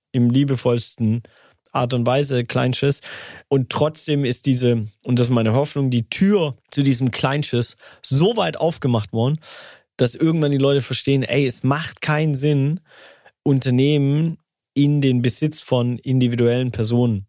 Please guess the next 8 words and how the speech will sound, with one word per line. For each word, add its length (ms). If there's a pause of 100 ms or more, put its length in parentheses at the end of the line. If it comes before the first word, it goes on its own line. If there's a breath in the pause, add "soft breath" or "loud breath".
(140)
auf 220
einer 400 (960)
holistischen 720
Art 240
und 120
Weise 460 (140)
zu 120
packen. 360